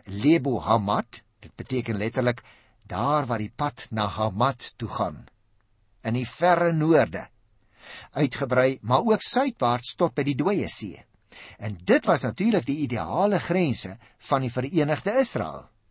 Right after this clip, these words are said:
Jy sien, Jerobeam die tweede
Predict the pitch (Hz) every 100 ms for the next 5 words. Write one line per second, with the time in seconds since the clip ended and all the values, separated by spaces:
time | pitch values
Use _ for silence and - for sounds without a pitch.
0 | _ 107 98 - 202 139 185 _ - -
1 | - 110 110 151 277 254 170 123 117 214
2 | 262 143 104